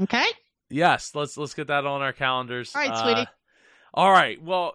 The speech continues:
Speaker 2: Carol, thank you again so much for taking the time.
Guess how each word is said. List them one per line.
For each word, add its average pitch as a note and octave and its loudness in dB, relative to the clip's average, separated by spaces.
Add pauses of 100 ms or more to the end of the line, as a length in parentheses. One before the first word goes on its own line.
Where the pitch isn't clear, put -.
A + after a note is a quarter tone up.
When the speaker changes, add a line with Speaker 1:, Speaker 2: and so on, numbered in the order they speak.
Speaker 2:
Carol, G3 -2 (120)
thank G3+ -4
you G#3 -4
again F3 -4
so F#3+ -6
much F#3 -4
for F#3 -12
taking D#3+ -6
the D3 -10
time. D#3 -4